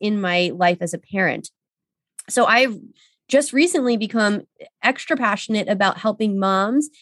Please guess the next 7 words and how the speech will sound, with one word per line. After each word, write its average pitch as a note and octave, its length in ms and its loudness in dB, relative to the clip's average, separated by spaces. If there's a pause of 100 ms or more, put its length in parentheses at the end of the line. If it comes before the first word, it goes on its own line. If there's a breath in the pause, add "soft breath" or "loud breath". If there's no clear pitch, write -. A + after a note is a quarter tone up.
(200 soft breath)
and A3 240 2
parents A3 580 2
and A#3+ 220 -2
honestly E4 400 -2
just A3 200 -6
household A#3 480 -2
units, - 480 -2